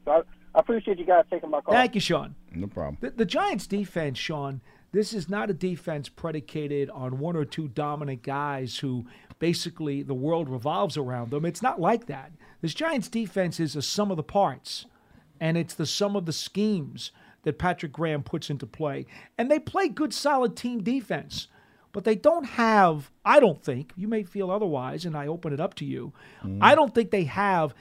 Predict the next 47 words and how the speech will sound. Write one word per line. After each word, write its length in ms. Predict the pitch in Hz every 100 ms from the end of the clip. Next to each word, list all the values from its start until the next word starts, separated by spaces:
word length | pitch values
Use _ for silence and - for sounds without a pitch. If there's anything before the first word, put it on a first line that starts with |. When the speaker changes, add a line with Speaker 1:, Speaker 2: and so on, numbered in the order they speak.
| - _
Speaker 2:
that 240 | 156 165 165
one 400 | 151 208 233 370
or 260 | 180 170
two 480 | 147 - - 202 202 135 -
dominant 560 | 175 220 240 226 190
guys 600 | 202 196 190 151 143 - - - - -
who 140 | 170
coordinators 760 | - 175 202 214 196 175 165 135
go 160 | 185
into 220 | 180 165
a 40 | 156
game 300 | 170 170 156
feeling 400 | - 185 170 151
like, 300 | 143 135 - 180
"Uh-oh, 540 | 180 151 131 127 113 - _ _
we 360 | 147 156 196 180
need 340 | 147 175 170
to 60 | 147
keep 300 | - 175 147
an 100 | 143
eye 200 | 151 139
on 120 | 131
this 180 | 147 -
guy 340 | 151 127 131 127
no 80 |
matter 240 | 131 139 127
what 220 | 131 135
happens." 560 | 139 135 135 117 - - 226 -
Speaker 3:
I, 60 | - -
it's, 180 | 143 -
I 120 | 135 131
don't, 160 | - 117
again, 500 | 110 110 87 71 -
I, 280 | 95 80 87
I 20 |
think 300 | 82 131 143 -
what's 160 | 110
happening 440 | - 117 - 90 82
is, 200 | 82 76
is 80 | 78
that, 260 | 82 -
you 60 | 90
know, 100 | 85
they 100 | 85
get 220 | 104 -
some 160 | 98 82
plays, 600 | - 104 90 90 80